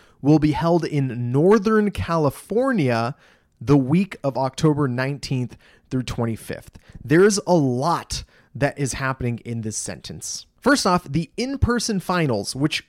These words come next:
only includes the top five from that online competition, is slated to be a full CrossFit Games week worth of length, which is awesome.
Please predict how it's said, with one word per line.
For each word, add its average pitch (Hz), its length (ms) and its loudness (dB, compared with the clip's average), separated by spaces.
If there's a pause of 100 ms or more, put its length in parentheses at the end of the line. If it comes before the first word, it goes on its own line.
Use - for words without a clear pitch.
only 254 420 2
includes 196 460 -2
the 147 100 -2
top 180 400 -6
five 156 580 -2
from 135 200 -4
that 127 180 -4
online 147 380 -2
competition, 143 720 -4 (420)
is 170 180 2
slated 226 560 -2
to - 180 -2
be 180 320 -2
a 147 120 2
full 247 800 -2 (500)
CrossFit 190 720 -2
Games 170 400 0
week 135 540 -2 (220)
worth 156 420 -4
of 123 160 -6
length, 123 640 -6 (400)
which 165 400 2
is 156 480 0 (1300)
awesome. 131 720 -2